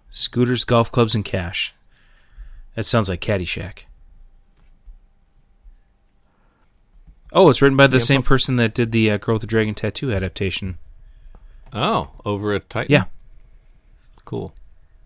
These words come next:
Speaker 1: It might be one to
Speaker 2: Which is good, by the way.
Speaker 1: Yes.
Speaker 2: I like it.
Speaker 1: Um, that's probably about all I got in I D W, honestly.
Speaker 2: Image, we've got Burnouts,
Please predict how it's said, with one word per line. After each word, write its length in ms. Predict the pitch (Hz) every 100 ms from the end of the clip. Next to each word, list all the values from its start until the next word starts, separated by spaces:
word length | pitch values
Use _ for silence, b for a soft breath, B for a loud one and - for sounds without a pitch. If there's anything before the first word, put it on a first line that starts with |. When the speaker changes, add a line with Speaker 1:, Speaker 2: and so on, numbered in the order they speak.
| -
Speaker 1:
It 80 | -
might 120 | 101
be 100 | -
one 180 | 82 82
to 100 | 87
Speaker 2:
Which 220 | 92 123
is 80 | 160
good, 340 | 139 180 139 139 - -
by 100 | 110
the 120 | 104
way. 240 | 104 120 - _ -
Speaker 1:
Yes. 500 | 117 101 - - - b b b b b b b b
Speaker 2:
I 60 | 151
like 240 | 101 135
it. 100 | - - - - - - - - - - - - -
Speaker 1:
Um, 400 | 117 120 123 117
that's 140 | 135
probably 220 | - - 101
about 180 | 95
all 160 | 90 87
I 60 | 87
got 240 | 87 85
in 60 | 92
I 100 | 85
D 100 | 95
W, 320 | 98 90 92
honestly. 460 | 87 90 - 104 - - - - - - - _ - _ b b b b b b b b b _ - - -
Speaker 2:
Image, 500 | 120 120 117 113 113
we've 100 | 104
got 180 | 95
Burnouts, 840 | 95 107 110 110 107 104 - -